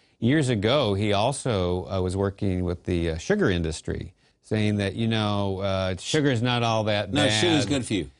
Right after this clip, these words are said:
Speaker 1: Yeah, it, it, it's, they say, you know, it's not that bad that people are saying. So it,
Speaker 2: Uh,
Speaker 1: it,
Speaker 2: do,
Speaker 1: there
Speaker 2: do, do you think this report that was trumpeted around the world,
Speaker 1: Yes.
Speaker 2: uh, led by Fox,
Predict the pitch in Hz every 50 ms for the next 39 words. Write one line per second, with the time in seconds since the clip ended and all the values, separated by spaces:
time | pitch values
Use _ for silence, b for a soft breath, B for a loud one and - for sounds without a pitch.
0 | _ - - 151 170 160 98 78 85 - - 123 123 - - 107 104 110 120 123
1 | 120 127 139 120 - - - - - - - - 139 123 139 143 131 - 208 175
2 | 156 143 135 147 143 131 - 190 185 160 - 185 160 143 127 156 151 151 143 139
3 | 123 120 123 117 113 101 - 147 139 123 113 110 104 - - 135 123 110 95 87
4 | 87 87 - - 135 120 110 110 95 - 127 131 - 160 151 - 165 170 170 -
5 | 147 156 160 185 - 160 139 156 165 156 - 196 196 160 131 - 156 147 - -
6 | - 135 123 - - 156 139 117 104 - - - - 127 113 92 110 117 110 107
7 | 98 90 - - - - _ - - 165 165 131 143 135 127 123 117 117 113 117
8 | 123 117 107 110 110 107 110 127 117 98 92 107 147 143 113 _ _ - 127 107
9 | 98 87 - _ - - - 113 117 113 110 107 107 - 110 110 113 - 78 -
10 | - 127 135 147 156 131 113 127 120 113 104 101 - - - - 131 113 - -
11 | - - -